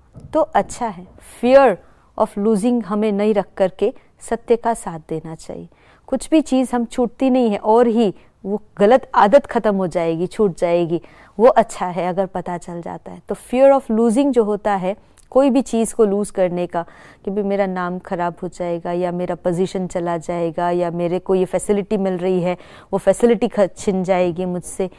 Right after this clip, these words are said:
तो इस प्रकार की कोई भी fear होता है या मुझे punishment मिलेगी, ये भी fear होता है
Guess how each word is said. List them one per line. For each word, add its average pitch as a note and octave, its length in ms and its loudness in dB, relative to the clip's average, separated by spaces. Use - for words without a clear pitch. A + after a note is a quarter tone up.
तो D#4 60 0
इस - 200 -2
प्रकार D#4+ 340 4
की E4 140 2
कोई E4+ 380 4
भी F4 120 8
fear B3 320 6
होता F#3+ 180 0
है F3 60 2
या A#3 120 6
मुझे A#3 220 4
punishment C4 600 2
मिलेगी, E3+ 420 0
ये F#3 100 4
भी G#3+ 140 0
fear C4 280 4
होता B3 240 2
है G#3+ 220 -10